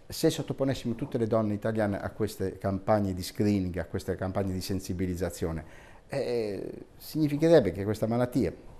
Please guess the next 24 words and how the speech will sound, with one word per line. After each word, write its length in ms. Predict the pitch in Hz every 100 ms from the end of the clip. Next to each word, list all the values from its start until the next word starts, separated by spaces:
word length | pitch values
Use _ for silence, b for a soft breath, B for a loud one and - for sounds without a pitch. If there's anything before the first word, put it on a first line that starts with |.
| -
è 60 | -
superata, 680 | - 92 90 92 110 80 78
non, 260 | 80 85 87
non 140 | 90
esiste 400 | 87 92 - 90
più. 260 | - 107 - B B B -
Invece 320 | 143 151 98
oggi 260 | 110 95
abbiamo 480 | 90 90 98 104 92
ancora, 480 | 92 - 110 104 90 B B -
soprattutto 540 | - 92 92 135 120
nel 100 | 98
mezzogiorno 520 | 98 92 95 95 98
d'Italia, 440 | 95 92 98 87 82
per 360 | - 147 147
la 140 | 127 107
carenza 460 | 113 117 117 -
anche 180 | 107 104
di 80 | 104
servizi 540 | 101 104 107 110 - -
e 100 | 85
per 220 | - 110
la 80 | 95
disorganizzazione, 960 | 90 - 101 110 120 156 151 107 113